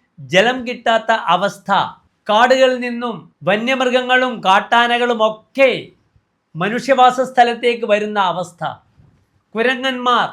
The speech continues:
തെങ്ങിൽ കയറി ഇളനീര് പറിച്ചു കുടിക്കുന്ന ഒരു ദയനീയമായ അവസ്ഥ. ഇത് അനാവൃഷ്ടി മൂലമുണ്ടാകുന്ന ഈതിബാധയാകുന്നു. അടുത്ത ഈതിബാധ ശലഭങ്ങൾ ഉണ്ടാക്കുന്നതാണ്.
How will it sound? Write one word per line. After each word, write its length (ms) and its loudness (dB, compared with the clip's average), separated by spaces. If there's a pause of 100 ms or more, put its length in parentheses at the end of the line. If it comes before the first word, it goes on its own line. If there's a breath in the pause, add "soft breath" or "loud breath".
(520)
തെങ്ങിൽ 300 -2 (100)
കയറി 360 0 (460)
ഇളനീര് 580 0
പറിച്ചു 320 -2
കുടിക്കുന്ന 440 -6 (480)
ഒരു 120 2 (120)
ദയനീയമായ 680 2 (260)
അവസ്ഥ. 340 -8 (500)
ഇത് 220 -2 (320)
അനാവൃഷ്ടി 720 0
മൂലമുണ്ടാകുന്ന 880 -2 (260)
ഈതിബാധയാകുന്നു. 1080 -6 (500)
അടുത്ത 320 -2 (220)
ഈതിബാധ 540 -2 (640)
ശലഭങ്ങൾ 640 2 (100)
ഉണ്ടാക്കുന്നതാണ്. 840 -4